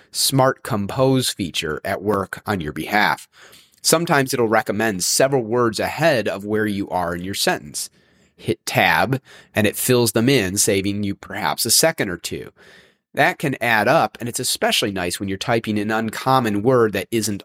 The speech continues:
automatic for your fingers, helps you to blaze through it.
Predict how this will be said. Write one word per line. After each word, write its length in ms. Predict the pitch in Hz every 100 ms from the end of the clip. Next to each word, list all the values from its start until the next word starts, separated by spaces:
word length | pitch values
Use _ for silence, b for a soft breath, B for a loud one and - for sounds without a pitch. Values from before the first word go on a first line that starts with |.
| -
automatic 640 | 107 98 92 104 113 107
for 120 | -
your 120 | 101 87
fingers, 580 | - 240 127 73 - - B B
helps 240 | 127 -
you 60 | 113
to 40 | 92
blaze 400 | 101 101 87 -
through 300 | 131 135 78
it. 160 | -